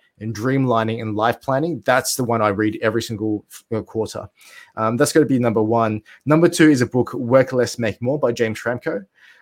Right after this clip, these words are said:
Um, it's, uh, James Schramko is a personal mentor of mine, a gr-, great friend of mine, and, uh, you know, so inspirational for me. And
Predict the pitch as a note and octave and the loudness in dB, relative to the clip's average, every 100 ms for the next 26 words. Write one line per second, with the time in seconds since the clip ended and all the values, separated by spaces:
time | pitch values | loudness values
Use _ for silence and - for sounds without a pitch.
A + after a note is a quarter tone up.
0 | _ G#2+ A2 A2+ B2+ _ C3 B2+ - - | _ -6 -4 -6 -8 _ -4 -4 -6 -4
1 | C#3+ D#3+ D#3+ E3 D#3 B2 A#2+ C3+ B2+ A#2+ | 0 2 4 4 2 2 0 0 0 0
2 | A#2 A#2 B2+ A2+ A#2 A2+ B2 D3 A#2 B2 | 0 0 2 2 0 0 -2 -4 -6 -2
3 | B2 D3 C3+ B2+ A#2 A2 A2 G#2+ G#2+ A2 | 2 2 2 -2 0 2 2 2 0 -4
4 | A2 G#2+ G#2+ G#2+ G#2+ B2 A2+ - C3+ C3 | -4 -4 -2 0 0 0 -2 0 2 2
5 | A#2 A#2 G#2+ G#2 - G#2 G#2 G2+ G#2 | 0 -2 -2 -6 -8 -4 -2 -2 -4